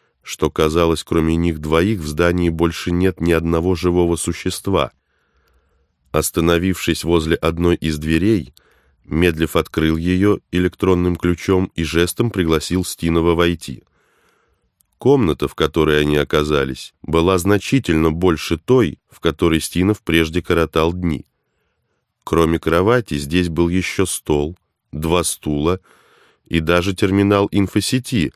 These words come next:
который, впрочем, как позднее выяснил Стинов, был отключён. Слева от входа находилась дверь, ведущая в туалетную комнату, в которой имелась небольшая ванна с душем.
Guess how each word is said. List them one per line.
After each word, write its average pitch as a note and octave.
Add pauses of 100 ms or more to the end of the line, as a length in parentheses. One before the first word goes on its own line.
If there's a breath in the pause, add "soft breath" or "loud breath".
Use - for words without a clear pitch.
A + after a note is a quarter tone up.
(380 soft breath)
который, D#2
впрочем, E2
как D#2
позднее D#2+
выяснил D#2+
Стинов, - (140)
был D#2+
отключён. D2+ (1000)
Слева F#2+
от -
входа B2
находилась G2
дверь, D#2 (260)
ведущая E2
в -
туалетную E2
комнату, C#2+ (500)
в -
которой F#2+
имелась F2
небольшая F2
ванна F2
с F2
душем. D2+